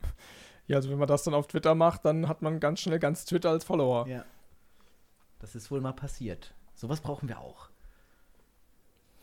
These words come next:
Speaker 1: Ja, also das wär natürlich ideal, dass, dass man nur eine Person braucht, die sich mal was, was anhört und dann gleich auf allen sozialen Medien darüber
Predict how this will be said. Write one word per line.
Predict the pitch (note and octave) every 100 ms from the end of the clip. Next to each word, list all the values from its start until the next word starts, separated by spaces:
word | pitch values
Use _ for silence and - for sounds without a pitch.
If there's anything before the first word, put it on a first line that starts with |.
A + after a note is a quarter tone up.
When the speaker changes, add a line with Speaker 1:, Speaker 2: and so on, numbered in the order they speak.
| - - _
Speaker 1:
Ja, | - A#2+ G2+
also | C3 A#2
das | A#2+ A#2+
wär | C#3
natürlich | C#3 C#3 C3
ideal, | G#3+ D3 C#3+ B2+
dass, | A2 - - -
dass | C3+
man | C#3 C#3
nur | C#3 -
eine | D#3+ G#3+
Person | F#3+ E3 D#3+ F3+
braucht, | D#3+ D3+ F3 -
die |
sich | D#3 D#3
mal | E3 D#3+
was, | D3+ C#3+ -
was | - C3
anhört | D#3+ E3 E3 F3
und | D3+
dann | C#3+ D3+
gleich | C#3+ C3 D#3 F#3 -
auf | C#3+ -
allen | - D3+ E3+ F3+ F3
sozialen | G#3+ D#3 - D3 D#3+
Medien | D#3 E3 F3+ D#3+
darüber | D#3 D#3 D3+ D3+